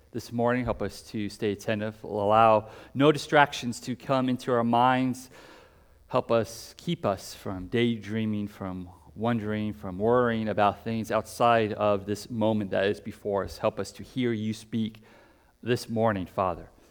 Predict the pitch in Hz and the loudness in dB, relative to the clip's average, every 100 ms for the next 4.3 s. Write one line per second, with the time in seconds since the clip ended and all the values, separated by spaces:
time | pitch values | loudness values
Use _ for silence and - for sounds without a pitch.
0 | _ - 113 104 120 139 117 110 113 113 | _ -6 -2 0 0 -2 -2 2 2 2
1 | 123 110 101 - 120 110 98 - 117 - | 2 0 0 -4 -4 -4 -8 -8 -8 -6
2 | - 98 95 - - _ _ _ _ - | -4 -2 -4 -8 -20 _ _ _ _ -6
3 | 123 101 104 131 135 127 110 - 113 - | -4 -4 -4 0 2 0 -4 -6 -6 -4
4 | 101 101 | -6 -6